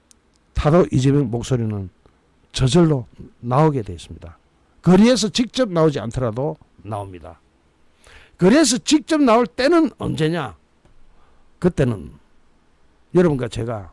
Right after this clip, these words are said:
우리가 다 같이 움직일 때가 올 겁니다. 반드시 오리라고 저는 믿고 확신을 가지고 있습니다.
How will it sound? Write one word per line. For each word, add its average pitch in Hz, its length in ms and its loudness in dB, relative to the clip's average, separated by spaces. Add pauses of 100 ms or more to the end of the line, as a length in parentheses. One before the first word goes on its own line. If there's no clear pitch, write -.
(120)
우리가 147 300 2
다 113 140 -10
같이 143 240 -4
움직일 127 400 -4
때가 110 300 -12
올 127 140 -2
겁니다. 120 440 -6 (560)
반드시 175 560 0 (260)
오리라고 123 520 -2 (260)
저는 147 320 -2 (440)
믿고 147 500 -2 (520)
확신을 233 380 -2
가지고 104 220 -8
있습니다. 87 380 -20